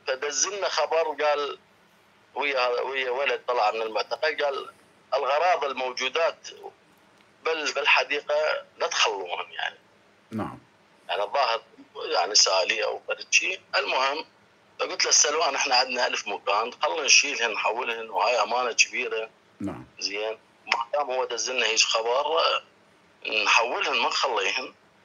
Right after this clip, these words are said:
Speaker 2: طيب.
Speaker 1: والله، آه، العفو والحكي بالتفاصيل قبل ما يعتقل أخوي.
Speaker 2: نعم.
Speaker 1: يعني، عن فترة طويلة، عشرين سنة، مو شوية.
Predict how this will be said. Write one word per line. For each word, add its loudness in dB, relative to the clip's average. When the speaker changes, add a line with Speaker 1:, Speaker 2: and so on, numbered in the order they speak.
Speaker 2:
طيب. -4
Speaker 1:
والله، 0
آه، 6
العفو 2
والحكي 2
بالتفاصيل -2
قبل -4
ما 2
يعتقل 6
أخوي. -6
Speaker 2:
نعم. -2
Speaker 1:
يعني، -8
عن 0
فترة -2
طويلة، -2
عشرين 4
سنة، 4
مو -2
شوية. 2